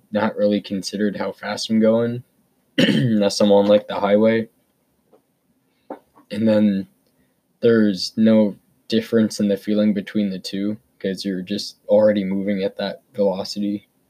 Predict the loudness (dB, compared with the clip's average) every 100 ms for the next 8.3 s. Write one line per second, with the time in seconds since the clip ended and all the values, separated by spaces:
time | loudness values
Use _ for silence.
0 | _ _ _ -20 _ _ _ 0 2 4
1 | 2 -2 -8 _ _ _ _ _ _ _
2 | _ 0 4 6 4 2 2 4 6 4
3 | 0 -2 0 2 0 -2 -10 -6 -4 -4
4 | -4 -2 0 2 0 -2 -2 0 -2 -6
5 | -12 _ -6 -2 0 0 -4 _ _ _
6 | _ 2 2 2 2 2 2 2 0 -2
7 | 0 2 2 0 -2 -6 -10 -6 -4 -4
8 | -4 -8